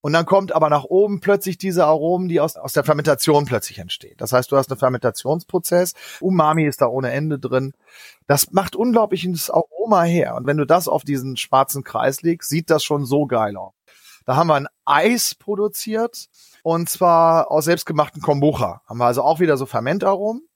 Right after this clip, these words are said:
Aber jetzt einen schönen säuerlichen Kick dazu, weil sonst hast du nur Umami im Gesicht. Das geht dir natürlich irgendwann auf den Sack. Du musst irgendwas haben, was als Counterpart geht.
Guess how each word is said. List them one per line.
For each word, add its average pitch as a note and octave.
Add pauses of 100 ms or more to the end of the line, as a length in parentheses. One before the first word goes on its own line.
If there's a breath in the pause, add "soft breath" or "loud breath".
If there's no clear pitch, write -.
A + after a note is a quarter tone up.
(180)
Aber C#3
jetzt D3+
einen D#3+
schönen E3+
säuerlichen D3+
Kick D3
dazu, G#2+
weil A2
sonst C3
hast D3
du D3
nur D3+
Umami C#3
im E3+
Gesicht. D#3+ (280 loud breath)
Das C3+
geht D3
dir C#3
natürlich C3+
irgendwann C3+
auf B2+
den A2+
Sack. D#3
Du -
musst C#3
irgendwas C#3
haben, B2
was A#2
als -
Counterpart D3+
geht. C#3